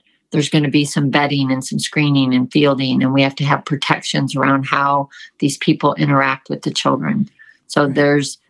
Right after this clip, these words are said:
Speaker 1: an application process that's pretty in-depth, I would say similar to an adoption process,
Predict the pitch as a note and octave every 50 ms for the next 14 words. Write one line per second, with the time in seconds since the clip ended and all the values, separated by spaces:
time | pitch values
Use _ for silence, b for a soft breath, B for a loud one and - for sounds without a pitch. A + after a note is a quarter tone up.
0 | _ - - D#3 D3 - D3+ D3 C#3+ - F#3 F#3+ - - - D#3 C#3+ - - -
1 | D3 D3 C#3 - - C3+ C3+ C#3 - - C#3+ C#3+ D3 C#3+ - - D3 - - -
2 | - - - D3 D3 D3 D#3 D3+ D3+ C#3+ C3+ C#3 C3 C3 - _ - C#3+ C#3 C#3
3 | C#3+ D3+ C#3+ C#3 - - - - - D3 C#3+ C#3+ - - D3 D3 C#3 C#3+ C#3 C#3
4 | - - D#3 C#3 C3 B2+ A#2 - A#2+ - - - - C#3+ C#3+ C3 - C#3+ C3 C3
5 | - - - - - - - -